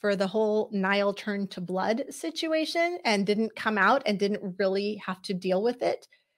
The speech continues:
that same Pharaoh is dealing with the frogs." And look at his response to that.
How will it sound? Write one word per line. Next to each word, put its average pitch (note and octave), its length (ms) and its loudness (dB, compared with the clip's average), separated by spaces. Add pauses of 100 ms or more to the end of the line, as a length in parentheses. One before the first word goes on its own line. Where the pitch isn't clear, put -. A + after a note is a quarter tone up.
(240)
that A3+ 260 10
same E4+ 240 2
Pharaoh D4+ 600 4 (420)
is B3+ 180 6
dealing B3+ 580 6
with A3 360 4
the G#3+ 80 4
frogs." G3 480 2
And C4+ 200 2
look F4 160 0
at G4+ 80 2
his E4+ 280 -2
response A3+ 560 0
to G3+ 140 -4
that. - 200 0